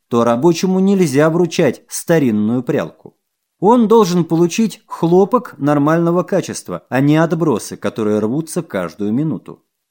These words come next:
Иначе ему в том и другом случае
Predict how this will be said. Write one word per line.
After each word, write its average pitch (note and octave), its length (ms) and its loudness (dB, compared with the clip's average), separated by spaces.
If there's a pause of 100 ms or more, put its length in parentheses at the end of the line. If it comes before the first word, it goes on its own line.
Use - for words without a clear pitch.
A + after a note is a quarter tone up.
(120)
Иначе D#3+ 460 0
ему E3+ 200 2
в - 100 -6
том F#3+ 240 2
и E3+ 200 -4
другом D3+ 440 0
случае D3 680 -4